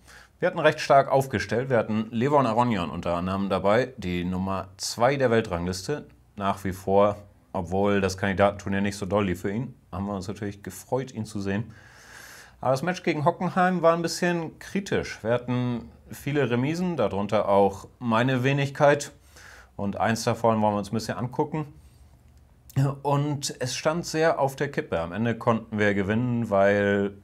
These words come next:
Michael Adams ein sehr ausgeglichenes Endspiel gegen Rainer Buhmann noch gewonnen hat. War viereinhalb und damit der Meistertitel. Aber unsere letzten Matches, muss man gestehen, waren alle sehr, sehr knapp. Also am Ende hat's dann gereicht, weil wir wenig Partien verloren haben.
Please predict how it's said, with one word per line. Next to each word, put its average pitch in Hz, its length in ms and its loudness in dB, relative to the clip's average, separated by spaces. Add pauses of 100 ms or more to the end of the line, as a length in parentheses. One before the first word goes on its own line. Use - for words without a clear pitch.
(180)
Michael 104 340 -2
Adams 92 340 -2
ein 90 340 -4
sehr 98 280 2
ausgeglichenes 92 560 -4
Endspiel 87 360 -6
gegen 85 240 -4
Rainer 87 280 0
Buhmann 92 340 -2
noch 87 160 -6
gewonnen 90 340 -2
hat. 95 220 -6 (840)
War 101 240 6
viereinhalb 110 640 2
und 104 120 -2
damit 107 220 4
der 104 80 4
Meistertitel. 113 640 0
Aber 127 240 0
unsere 131 180 -2
letzten 147 340 -2
Matches, 143 420 -2
muss 147 180 -2
man 139 180 0
gestehen, 127 480 2
waren 117 220 6
alle 117 420 4 (380)
sehr, 117 320 4
sehr 110 180 2
knapp. - 400 -4
Also 92 220 -2
am 92 100 0
Ende 110 320 2
hat's 104 200 0
dann 104 120 0
gereicht, 95 380 2
weil 104 100 -4
wir 95 140 0
wenig 101 260 0
Partien 101 320 -6
verloren 104 380 0
haben. 127 260 -4